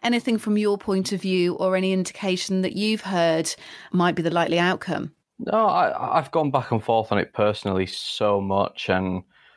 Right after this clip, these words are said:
Speaker 2: I think a lot of people think they might not relegate.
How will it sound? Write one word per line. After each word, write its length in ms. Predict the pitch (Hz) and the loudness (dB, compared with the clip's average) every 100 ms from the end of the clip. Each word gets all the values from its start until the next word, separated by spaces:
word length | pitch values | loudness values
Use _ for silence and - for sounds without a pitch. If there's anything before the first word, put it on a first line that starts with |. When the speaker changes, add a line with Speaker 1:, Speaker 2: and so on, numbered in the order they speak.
| _ | _
Speaker 2:
I 60 | 113 | -2
think 180 | 123 113 | 0 0
a 40 | |
lot 160 | 113 - | 0 0
of 120 | - | 0
people 300 | 120 113 113 | -2 0 -2
think 340 | - 117 107 | 0 -2 0
they 100 | 110 | -2
might 360 | 110 110 113 - | 0 0 0 0
not 360 | 113 117 120 - | 0 2 0 0
relegate. 680 | 117 135 135 135 156 - | 2 2 2 0 0 -2